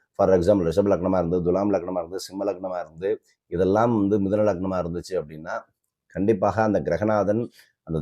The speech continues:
தசாநாதன் இல்லைன்னா லக்னாதிபதி வலுப்பெற்றிருந்தது அப்படின்னா, கண்டிப்பாக நல்ல மாற்றத்தை கொடுத்தே தரும். அது எந்த வித மாற்றமும் கிடையாது. அப்போ உங்களுக்கு இது எல்லாம் இருந்து உங்களுக்கு நடக்கல அப்படின்னா, அப்போ உங்களுடைய ஜாதகத்துல ஏதோ ஒரு வகையில அந்த அடப்பு இருக்குன்னு அர்த்தம். அந்த அடப்பு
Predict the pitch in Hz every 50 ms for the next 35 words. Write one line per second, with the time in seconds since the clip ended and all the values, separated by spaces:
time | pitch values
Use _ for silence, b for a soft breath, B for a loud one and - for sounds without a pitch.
0 | 85 85 - 104 107 110 110 104 101 104 110 117 110 98 - 87 90 95 104 127
1 | 139 b b b b b - 82 85 82 87 110 113 113 110 98 101 95 87 90
2 | 101 104 92 101 87 80 87 87 87 87 87 92 92 78 76 82 82 110 139 -
3 | - 87 95 101 107 104 - - 98 92 - 117 110 90 92 101 101 98 92 82
4 | - 87 80 85 101 90 - - 82 82 - 90 76 - 92 98 107 104 90 82
5 | 78 80 80 87 92 95 92 87 85 85 82 - 87 90 85 78 80 78 73 69
6 | - - - - - 123 107 98 101 107 104 113 117 107 92 104 98 87 87 92
7 | 95 101 113 127 135 135 127 117 117 131 135 139 135 123 110 107 95 92 95 95
8 | 92 92 90 90 - 113 107 101 90 82 82 80 82 - 131 b b b b b
9 | b b - 113 - - 185 156 139 131 120 104 98 101 104 120 127 123 113 -
10 | 117 110 92 98 113 113 98 92 87 98 92 98 120 113 98 87 82 82 92 90
11 | 90 80 80 - - 87 80 67 - - - - _ 82 85 82 80 90 107 101
12 | - - 127 143 165